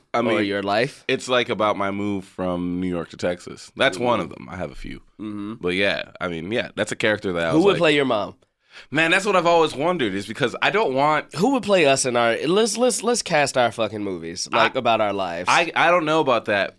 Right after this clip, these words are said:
Speaker 1: because it's like, I don't want somebody who is doing an accent, who
Speaker 2: Mm-hmm.
Speaker 1: doesn't, like, know what that's like. Like,
Speaker 2: Well,
Speaker 1: you know what I
Speaker 2: get a
Speaker 1: mean?
Speaker 2: Haitian person.
Speaker 1: Yeah, I
Speaker 2: Well,
Speaker 1: mean,
Speaker 2: you,
Speaker 1: pr-,
Speaker 2: but
Speaker 1: you
Speaker 2: that
Speaker 1: know who
Speaker 2: means
Speaker 1: would
Speaker 2: you
Speaker 1: do a
Speaker 2: don't
Speaker 1: good
Speaker 2: know
Speaker 1: job?
Speaker 2: a Haitian person.
Speaker 1: Priscilla Davis would do a good job.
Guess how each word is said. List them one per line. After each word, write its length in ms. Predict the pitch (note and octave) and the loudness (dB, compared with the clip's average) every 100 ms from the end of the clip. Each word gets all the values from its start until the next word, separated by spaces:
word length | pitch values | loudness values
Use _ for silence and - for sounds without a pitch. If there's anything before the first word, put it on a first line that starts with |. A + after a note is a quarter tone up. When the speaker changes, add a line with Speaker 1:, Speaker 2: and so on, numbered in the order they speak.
| - | -6
Speaker 1:
because 320 | A#2 B2+ C3 | -6 0 0
it's 180 | C3 C3 | 0 -2
like, 240 | B2+ A#2 - | 0 0 -2
I 80 | A#2 | -4
don't 280 | C3 E3 F#3 | -2 -4 -2
want 240 | E3 D#3 | -4 -4
somebody 680 | C#3+ B2+ A#2 A2 G#2+ G#2+ - _ _ _ _ _ _ | -6 -2 0 0 -2 -6 -12 _ _ _ _ _ _
who 560 | A2+ A2+ A2+ G#2+ G#2 F#2+ | -4 0 2 0 0 -4
is 840 | - G2 F#2+ F#2 F#2 E2+ - - _ _ _ - _ _ _ _ - | -4 -2 0 -2 -4 -8 -16 -20 _ _ _ -20 _ _ _ _ -8
doing 280 | A2+ A2 | -2 -2
an 60 | F#2+ | -2
accent, 520 | F2 D#2+ - C#2 - _ _ _ | -2 -4 -8 -16 -18 _ _ _
who 60 | - F#2+ | -16 -4
Speaker 2:
Mm-hmm. 180 | C3+ | 0
Speaker 1:
doesn't, 460 | C3 C3+ A#2+ F#2+ - | 2 2 0 -6 -6
like, 280 | G2 E2+ - | -6 -6 -8
know 560 | F#2 G2+ G#2+ G#2+ G#2+ - - | -2 2 4 2 0 -8 -4
what 220 | G2 F#2+ | -2 0
that's 260 | G#2+ F#2+ | -2 -4
like. 300 | G#2+ A2 A2+ | -2 0 0
Like, 0 | |
Speaker 2:
Well, 120 | G#2 A2 | -4 -2
Speaker 1:
you 40 | |
know 60 | B2 | 0
what 80 | |
I 20 | C3+ | 0
Speaker 2:
get 60 | |
a 40 | C3+ | 0
Speaker 1:
mean? 80 | A#3+ | -2
Speaker 2:
Haitian 240 | B3 E3+ | -6 -8
person. 300 | G#2 E2+ - - | -10 -12 -16 -12
Speaker 1:
Yeah, 120 | G3 G#3 | 2 4
I 0 | |
Speaker 2:
Well, 60 | |
Speaker 1:
mean, 80 | C#3+ | 4
Speaker 2:
you, 40 | D#3 | 4
Speaker 1:
pr-, 100 | E3 | 4
Speaker 2:
but 60 | D#3 | 6
Speaker 1:
you 40 | |
Speaker 2:
that 80 | D3+ | 6
Speaker 1:
know 60 | |
who 20 | C#3+ | 6
Speaker 2:
means 120 | C#3 - | 4 4
Speaker 1:
would 40 | |
Speaker 2:
you 60 | C3+ | 4
Speaker 1:
do 60 | |
a 20 | |
Speaker 2:
don't 80 | A#2+ A#2 | 4 4
Speaker 1:
good 40 | |
Speaker 2:
know 60 | A#2 | 6
Speaker 1:
job? 220 | F3 F#3 | 6 6
Speaker 2:
a 20 | |
Haitian 300 | F#2+ G2 G2 | 2 -4 -6
person. 100 | F#2 | -4
Speaker 1:
Priscilla 280 | C#3+ D#3 D#3 | 0 2 2
Davis 300 | C3+ B2+ G#2 | 4 0 0
would 100 | G2+ | -6
do 100 | F#2 | -4
a 60 | E2 | -4
good 180 | C#2+ A1+ | -6 -12
job. 300 | C#2+ A#1+ | -12 -12